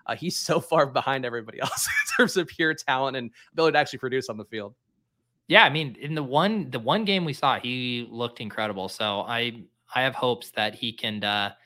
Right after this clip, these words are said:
Speaker 2: he can do it. Also, didn't we take Dotson? Yeah, so that would be, did we
Speaker 1: Oh.
Speaker 2: take Jahan Dotson?
Speaker 1: Did we? I thought we, we might have passed on him for
Speaker 2: No, we
Speaker 1: J S N.
Speaker 2: did. Yeah, yeah.
Speaker 1: Yeah.
Speaker 2: So, like, Howell would be a fun
Speaker 1: Oh.
Speaker 2: third quarterback with this build, too.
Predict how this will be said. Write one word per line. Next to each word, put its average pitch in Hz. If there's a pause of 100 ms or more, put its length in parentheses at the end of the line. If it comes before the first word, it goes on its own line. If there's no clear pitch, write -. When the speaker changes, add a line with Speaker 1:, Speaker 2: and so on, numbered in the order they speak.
(160)
Speaker 2:
he -
can 147
do 147
it. -
Also, 165 (220)
didn't 233
we 262
take -
Dotson? 165 (240)
Yeah, 131
so 139
that 147
would 151
be, 143 (600)
did -
we 226
Speaker 1:
Oh. 220
Speaker 2:
take 240
Jahan 233
Dotson? 233 (520)
Speaker 1:
Did 151
we? 190 (120)
I 156
thought 202
we, 202
we 151
might 170
have 156
passed 127
on 113
him 107
for 107
Speaker 2:
No, 262
we 262
Speaker 1:
J -
S 180
N. 160
Speaker 2:
did. -
Yeah, 196
yeah. 226
Speaker 1:
Yeah. 156 (160)
Speaker 2:
So, -
like, 175
Howell 180
would 160
be 151
a 139
fun 147
Speaker 1:
Oh. -
Speaker 2:
third 139
quarterback 120
with 107
this 107
build, 110
too. 107